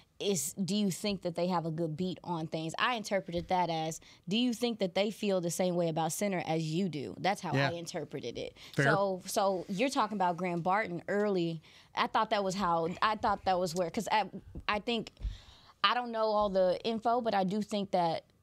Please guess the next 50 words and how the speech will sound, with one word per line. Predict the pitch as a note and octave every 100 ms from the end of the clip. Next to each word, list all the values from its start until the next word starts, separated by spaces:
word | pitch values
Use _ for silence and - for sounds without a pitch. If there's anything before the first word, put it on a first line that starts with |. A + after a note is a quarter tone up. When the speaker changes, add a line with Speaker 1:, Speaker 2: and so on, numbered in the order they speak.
| _ _ -
Speaker 1:
there | G#3 G#3+
is | C4
some | C#4+ D#4+
confidence | C#4+ C4 A#3 G#3+ G3
in | F3+
Brock | E3 F3
Hoffman, | F#3 E3+ E3 C3 -
Hoffman. | F#3+ F#3 F3 D#3 C3
Speaker 2:
Sure. | - A#3+
Speaker 1:
And | -
so | A3
I | G3+ F#3+
wonder, | G3+ G#3 A3+ A3 G#3 C#4+ - - - -
I |
don't | B3+ C4+
think | C4+ A#3
it's | -
enough. | G#3+ A#3 G#3 D#3+ - - - - _ _ _ - -
Personally, | E4+ A4 - G#3 G#3 - A3
like, | G3+
we | A3 G4
don't | F4 B3+
think | G#3+ G3
it's | F#3+ G#3+
enough | F#3+ D#3 F3 G3+ -
to | - G#3+ F3+ F3 - F#3
be | G#3+
like, | F#3+ E3+ -
"Oh, | F3 E3
nah, | D#3 D#3
we | F3+
don't, | D#3+ D3+
we | G3+
can | F#3+
grab | F3 F3+ E3
a |
center | E3 G3 D#3
later." | E3 G3 D#3+ E3+ G3+ - - - F#3+
But | A#3+
what | G3+ A#3+ C4+
if | C4+
they | B3 C4
really | A3 A#3+ A#3
do | F3+ A3
feel | G#3 A3 C#4
like | A#3 E3+
that | - E3+ E3 -
from | G#3
the | G3 F#3+
inside? | F#3+ G#3 - F#2 -